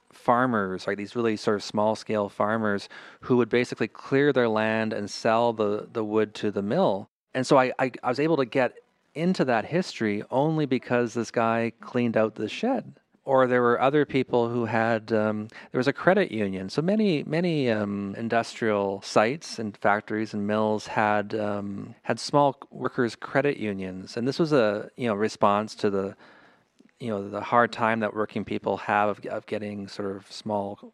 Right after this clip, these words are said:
you know, getting credit, right? Small loans. Um, and so this was a credit union that was based in the Sturgeon Mill. And so we interviewed a, a fellow who was a longtime president of that, and he was able to share with us a lot of information. So we knew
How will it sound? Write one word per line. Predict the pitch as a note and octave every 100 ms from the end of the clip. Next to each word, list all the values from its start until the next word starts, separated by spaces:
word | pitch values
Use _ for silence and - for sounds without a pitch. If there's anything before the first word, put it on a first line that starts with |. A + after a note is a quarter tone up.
| _ -
you |
know, | G#2+ G#2
getting | A2 G#2
credit, | - F#2+ C#3+ A3 -
right? | A2+ A#2 -
Small | - G2+ G2+
loans. | G2+ A2+ F3 G3+ - - - - - _
Um, | - G#2 G2 G2 G2+ G#2+ -
and | A#2
so | B2
this | A#2+ C#3+
was | D#3+
a | D#3
credit | - C3+ B2
union | B2 B2 A#2+
that | G#2+ A2
was | G2
based | - A2 B2+ - -
in | A#2+
the | A#2
Sturgeon | - A#2 A#2 A#2 A2
Mill. | G#2 C#3+ G#3 G3 - - -
And | A#2
so | - B2+ A#2+ A#2
we | A2+ B2 B2 B2 A#2+
interviewed | B2 C3+ C#3 C3 A#2+ A#2 A2
a, | A2 A2 G#2+
a |
fellow | - G2+ B2 E3 D3+
who | C3 B2 A#2 A#2 -
was | A#2+ A#2+
a | B2+
longtime | B2 B2+ C#3+ - C#3 C#3
president | B2 C3+ C3+ C3+ C3
of | B2+
that, | C#3
and | C#3
he |
was | C#3
able | D3 D3
to | C#3
share | - E3+ A3
with | D#3+ A2+
us | G#2+ -
a |
lot | A2 A2+ A2+
of | A2+
information. | A2 G#2+ G#2+ G#2+ A#2
So | G#2+
we | B2 B2+
knew | C3 F#3+ F#3+ A#2+